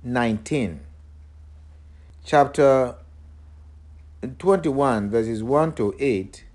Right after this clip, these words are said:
sixty-two to sixty-seven. The gospel reading is taken from Matthew chapter nine, verses nine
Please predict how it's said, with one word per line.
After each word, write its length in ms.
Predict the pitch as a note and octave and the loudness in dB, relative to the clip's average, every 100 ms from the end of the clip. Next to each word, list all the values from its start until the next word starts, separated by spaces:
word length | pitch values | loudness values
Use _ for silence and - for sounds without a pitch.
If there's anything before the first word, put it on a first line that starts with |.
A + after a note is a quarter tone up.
| - | -20
sixty-two 1000 | - - - - - B2 - A#2+ G#2+ C#3+ | -20 -20 -20 -18 -8 -8 -8 -10 -6 -6
to 160 | C#3 G#2 | -6 -8
sixty-seven. 760 | - A#2+ - F2+ G#2+ F#2+ D#2+ - - - - - - - - - - - - - - - - - - - - - - - _ - - | -8 -12 -10 -12 -8 -8 -10 -20 -20 -20 -20 -20 -20 -20 -20 -20 -20 -20 -20 -20 -20 -18 -18 -18 -20 -20 -20 -20 -20 -20 _ -20 -10
The 80 | |
gospel 520 | G#2+ D#3+ F3 - B2+ B2 | 4 6 6 2 0 4
reading 500 | D#3 D3 D3 D3 D3 _ _ _ | 4 4 0 -2 -10 _ _ _
is 160 | A#2 C3 | -6 -2
taken 400 | F#3 F#3 F#3+ F3+ | 2 4 4 4
from 440 | E3 C#3 B2+ B2 - | 2 2 2 0 -8
Matthew 640 | B2+ D3+ F3 - G2+ E2 - - - | -2 0 0 0 -8 -8 -16 -20 -20
chapter 380 | - C3+ C3+ A2+ | -4 -2 -2 -4
nine, 560 | G#2 C3 A#2 F#2 E2+ F#2 | -2 0 0 -2 -8 -8
verses 500 | G#2+ G2+ G#2 G2 - G#2 | -8 -6 -8 -10 -14 -10
nine 560 | G#2+ A#2+ A#2+ B2 B2+ | -4 -2 0 -2 -8